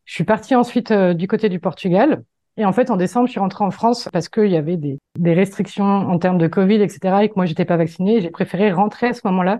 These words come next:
pour m'assurer d'être en France. J'avais ma meilleure amie qui se mariait au mois d'avril. Du coup, je suis restée en France aussi à ce moment-là pour me dire, « OK, j'ai envie de développer aussi mon business, j'ai envie de y accorder plus d'importance », parce que quand on voyage aussi, bah, c'est beaucoup plus de charge mentale, trouver le prochain lieu, trouver l'hébergement qui convient,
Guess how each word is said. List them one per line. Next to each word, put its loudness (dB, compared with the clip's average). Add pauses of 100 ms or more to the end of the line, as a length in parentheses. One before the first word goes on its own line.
(140)
pour -2
m'assurer 0
d'être -2
en 2
France. -2
J'avais 0
ma -2
meilleure 0
amie 2
qui -10
se -14
mariait 0
au 2
mois 2
d'avril. 0 (200)
Du 2
coup, 0
je -4
suis 0
restée 0
en -2
France -2
aussi -2
à 0
ce -8
moment-là 0
pour -4
me 2
dire, « 0
OK, -2
j'ai 0
envie 0
de -2
développer 0
aussi -4
mon -2
business, 0
j'ai -4
envie -4
de -4 (300)
y 2
accorder 2
plus -2
d'importance », 0
parce -2
que 0
quand -4
on 0
voyage 2
aussi, -4
bah, -2 (140)
c'est -4
beaucoup 0
plus 0
de 4
charge 0
mentale, 2
trouver -4
le -2
prochain -4
lieu, 4
trouver 0
l'hébergement 0
qui -12
convient, 2